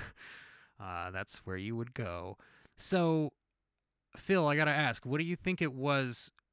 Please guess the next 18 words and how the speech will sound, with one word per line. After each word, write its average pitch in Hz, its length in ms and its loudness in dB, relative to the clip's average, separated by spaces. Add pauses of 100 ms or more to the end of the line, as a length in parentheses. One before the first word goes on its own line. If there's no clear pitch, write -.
(240)
with 143 360 0
Jet 117 380 2 (760)
saying 135 320 0
he 120 100 0
didn't 123 220 0
think 127 180 -2
he 123 60 0
was 120 160 2
in 113 80 -2
the 104 100 -6
cockpit? 131 520 -4
Was 107 100 -8
that 127 140 2
just 135 200 -2
Jet 139 260 2
making 143 300 0
a 120 40 -4
mistake, 170 680 -4